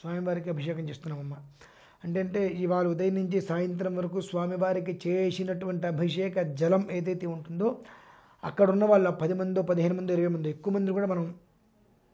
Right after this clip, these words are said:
పిలవలేం, ఎందుకంటే మనం మెయింటైన్ చేయలేం కాబట్టి అక్కడ ఎంతమంది అయితే ఉంటారో అంతమంది కూడా మర్నాడు ఉదయం ఆ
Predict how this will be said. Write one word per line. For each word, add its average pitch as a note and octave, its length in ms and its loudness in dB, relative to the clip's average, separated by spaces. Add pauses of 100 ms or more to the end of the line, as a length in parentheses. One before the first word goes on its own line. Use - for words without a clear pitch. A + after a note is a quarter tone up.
(200)
పిలవలేం, F#3+ 320 6
ఎందుకంటే F3+ 460 -10
మనం E3+ 340 -4
మెయింటైన్ E3+ 380 -6
చేయలేం E3 200 -2
కాబట్టి C#3 400 -10 (540)
అక్కడ F#3 220 4
ఎంతమంది F#3+ 340 2
అయితే F3+ 180 0
ఉంటారో E3+ 260 0
అంతమంది G3 400 -2 (100)
కూడా G3+ 120 0 (100)
మర్నాడు G3 420 2
ఉదయం G3 200 2 (180)
ఆ - 20 2